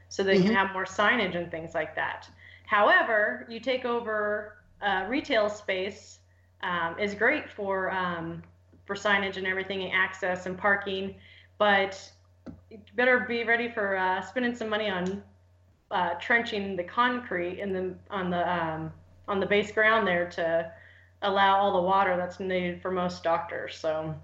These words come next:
Speaker 2: Oh, interesting point. Yeah, that's,
Speaker 1: So that
Speaker 2: there's something we don't think about. Absolutely.
Speaker 1: Yeah, it can rack up the bill pretty fast,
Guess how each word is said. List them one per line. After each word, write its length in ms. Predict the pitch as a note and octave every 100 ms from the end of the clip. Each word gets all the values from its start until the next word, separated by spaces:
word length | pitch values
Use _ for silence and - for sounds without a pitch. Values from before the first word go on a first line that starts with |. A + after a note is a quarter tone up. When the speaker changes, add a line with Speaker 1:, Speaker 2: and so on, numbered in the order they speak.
| - - - D3
Speaker 2:
Oh, 200 | C#3+ C3 C#3
interesting 480 | C#3+ C#3+ C3 - B2+
point. 300 | - D3 C#3+ -
Yeah, 300 | C3+ C#3+ C3 C3
that's, 240 | D3 -
Speaker 1:
So 260 | - - G#3
that 140 | G3
Speaker 2:
there's 180 | D#3 D3
something 460 | D3+ C3+ C3 B2+ - -
we 120 | D3+
don't 300 | D#3 D#3 C3+
think 200 | E3 C#3
about. 260 | C#3 C3 B2+
Absolutely. 680 | C3+ D3 D3 C3+ C#3+ D3+ B2 - _ - - _ _ F#3+
Speaker 1:
Yeah, 180 | F#3
it 120 | F3+ -
can 100 | A#3
rack 220 | B3 B3
up 120 | B3+
the 60 | F3+
bill 260 | A3 G#3+
pretty 220 | A3 A#3+
fast, 580 | A3+ B3 A3+ F3+ F3 -